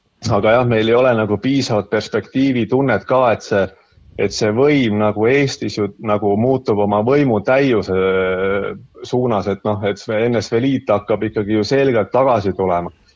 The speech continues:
Aga trikk ongi selles, et ta tuleb vaikselt, salaja, hiilivalt.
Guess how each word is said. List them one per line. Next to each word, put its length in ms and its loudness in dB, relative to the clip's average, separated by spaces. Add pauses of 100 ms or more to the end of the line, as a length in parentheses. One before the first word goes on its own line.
(120)
Aga 240 2 (260)
trikk 440 -6
ongi 240 0
selles, 340 2
et 100 -4
ta 140 -4
tuleb 260 0
vaikselt, 560 0
salaja, 540 2
hiilivalt. 840 -2